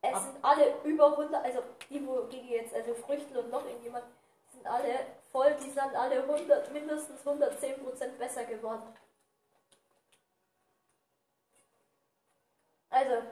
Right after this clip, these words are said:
Speaker 1: Marktwert besser.
Speaker 2: Bei uns
Speaker 1: Oh,
Speaker 2: läuft's ja.
Speaker 1: Saisoncheck.
Speaker 2: Mm,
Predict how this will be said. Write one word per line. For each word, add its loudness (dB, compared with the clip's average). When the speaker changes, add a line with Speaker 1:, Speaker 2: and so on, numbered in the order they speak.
Speaker 1:
Marktwert -2
besser. -4
Speaker 2:
Bei 4
uns 2
Speaker 1:
Oh, 8
Speaker 2:
läuft's -
ja. 2
Speaker 1:
Saisoncheck. 2
Speaker 2:
Mm, 0